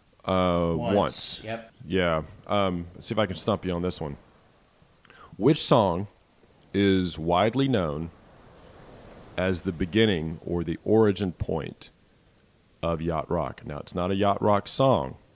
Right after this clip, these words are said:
Speaker 1: but a lot of the criteria has sort of branched off and sprouted from this particular song. Do you know what song I'm talking about?
Speaker 2: Um,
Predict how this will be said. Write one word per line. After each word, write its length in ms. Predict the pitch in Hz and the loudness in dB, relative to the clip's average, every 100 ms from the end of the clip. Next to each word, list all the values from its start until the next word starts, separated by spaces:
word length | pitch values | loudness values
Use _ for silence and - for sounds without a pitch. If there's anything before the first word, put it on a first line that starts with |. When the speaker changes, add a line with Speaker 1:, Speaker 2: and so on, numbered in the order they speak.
| - - - - - - - - | -20 -20 -20 -20 -20 -20 -20 -16
Speaker 1:
but 600 | 85 95 90 80 - - - - - - - - - - - - - - | -2 2 2 0 -6 -16 -16 -20 -20 -20 -20 -20 -20 -20 -20 -20 -20 -8
a 40 | 95 | -2
lot 280 | 90 92 104 | 0 2 0
of 100 | 92 | -2
the 80 | |
criteria 920 | 98 - 101 - - 143 120 95 90 90 - - - - - - - - - | -6 0 -2 0 2 4 6 4 2 -2 -8 -20 -20 -20 -20 -20 -20 -20 -18
has 400 | 95 101 92 87 | -6 -2 -2 -4
sort 360 | 82 - 110 101 | -6 -4 0 0
of 280 | 92 - - | -2 -6 -4
branched 420 | 95 98 95 - | 0 0 0 -2
off 320 | 98 90 90 | 0 0 -2
and 100 | 82 | -6
sprouted 540 | - - 92 87 85 78 | -10 -4 -2 0 -4 -6
from 440 | 85 80 78 78 - - | -4 -4 -4 -6 -10 -8
this 160 | 82 | -8
particular 500 | - - 80 - 80 | -8 -8 -6 -4 -6
song. 400 | 71 80 69 62 - _ - - - - | -4 -4 -6 -8 -14 _ -20 -20 -20 -18
Do 80 | - | -6
you 40 | 85 | -2
know 120 | 90 | 0
what 120 | 85 | 0
song 280 | - 87 87 | -2 -2 -2
I'm 100 | 87 | -6
talking 360 | 90 80 - - | -6 -8 -8 -14
about? 280 | 50 50 - - - - - - - - - - - - - | -14 -14 -14 -18 -20 -20 -20 -20 -20 -20 -20 -20 -20 -18 -4
Speaker 2:
Um, 840 | 123 123 120 117 110 104 101 101 | 2 4 6 4 2 0 -6 -10